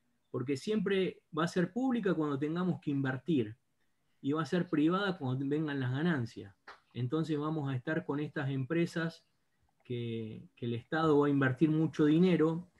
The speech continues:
y después se la van a llevar los otros. Entonces, me parece que la producción pública de medicamentos,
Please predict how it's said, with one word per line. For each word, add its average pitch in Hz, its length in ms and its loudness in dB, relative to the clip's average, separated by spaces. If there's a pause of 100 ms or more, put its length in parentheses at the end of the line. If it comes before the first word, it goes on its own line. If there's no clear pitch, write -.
(500)
y 123 120 4
después 139 420 6
se 139 120 2
la 113 120 4
van 139 160 2
a 131 80 2
llevar 131 300 2
los 127 260 0
otros. 107 480 -2 (600)
Entonces, 139 460 2
me 127 100 2
parece 147 400 4
que - 80 -2
la 127 160 2
producción 135 540 6
pública 190 360 4
de 170 100 6
medicamentos, 185 920 4